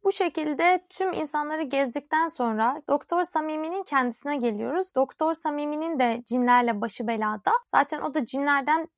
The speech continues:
bir nevi kurtulmaya çalışıyor. Yani cinleri aslında bulmaya ve onları yenmeye çalışıyor. Bu şekilde, e, bir anlatı. Çok gerçeküstücü. Farklı ögeler var. Böyle rüyalar, periler, cinler.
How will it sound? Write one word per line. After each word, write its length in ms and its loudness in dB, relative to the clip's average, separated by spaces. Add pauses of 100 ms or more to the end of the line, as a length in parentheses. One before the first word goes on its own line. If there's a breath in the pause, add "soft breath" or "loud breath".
(100)
bir 60 -2
nevi 420 0
kurtulmaya 440 -2
çalışıyor. 380 -2
Yani 300 0
cinleri 380 0
aslında 400 0
bulmaya 360 -2
ve 180 2 (100)
onları 300 0
yenmeye 480 2
çalışıyor. 580 -2 (140)
Bu 160 0
şekilde, 680 2 (100)
e, 560 0
bir 180 0
anlatı. 600 0 (120)
Çok 240 0
gerçeküstücü. 880 0
Farklı 380 4
ögeler 460 4
var. 240 2
Böyle 280 2
rüyalar, 540 4
periler, 520 0
cinler. 400 -2